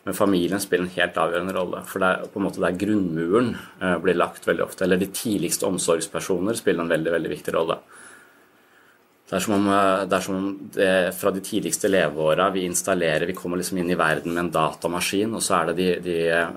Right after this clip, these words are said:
menneskene vi da først møter som, eh, som er med på å installere selve operativsystemet. Så det er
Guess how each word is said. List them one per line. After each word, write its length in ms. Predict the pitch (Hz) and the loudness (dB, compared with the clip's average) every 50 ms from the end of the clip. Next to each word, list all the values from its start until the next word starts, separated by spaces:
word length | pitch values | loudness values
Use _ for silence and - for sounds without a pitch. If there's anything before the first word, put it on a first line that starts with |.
| 50 - | -12 -8
menneskene 560 | 104 101 95 85 73 - - - 73 80 90 | -2 0 0 2 0 0 -2 -4 -4 -2 -2
vi 20 | 90 | 0
da 120 | 85 87 | 0 0
først 420 | 90 - - - 87 - - - 104 | -2 -2 -4 -4 -4 -4 -2 -2 0
møter 480 | 98 92 78 - - - 110 113 113 | 0 0 0 -2 0 0 0 2 2
som, 340 | - - - 95 90 90 90 | 0 -2 0 0 0 0 2
eh, 240 | 90 87 85 85 85 | 2 2 0 0 -2
som 180 | - - 98 | -2 -2 0
er 40 | 90 87 80 | 0 0 0
med 100 | 76 - | -2 -4
på 60 | - | -6
å 60 | 87 82 | -6 -6
installere 560 | - - 92 87 82 82 78 76 73 73 87 | -4 -2 -2 0 0 0 2 2 0 0 0
selve 300 | 87 - 92 78 85 - | 0 -2 -2 -2 -2 -6
operativsystemet. 1300 | - - - - - - - - 85 78 73 - - - - 87 - - - 85 78 78 85 98 104 104 - - _ - - - - - - - - - - - | -8 -4 -4 -6 -4 -4 -8 -6 -6 -6 -6 -6 -8 -6 -4 -4 -4 0 2 2 2 2 0 -2 -4 -6 -8 -14 _ -20 -20 -18 -18 -18 -18 -18 -20 -20 -20 -14
Så 100 | - - | -4 -4
det 40 | 87 | -4
er 40 | 80 | -2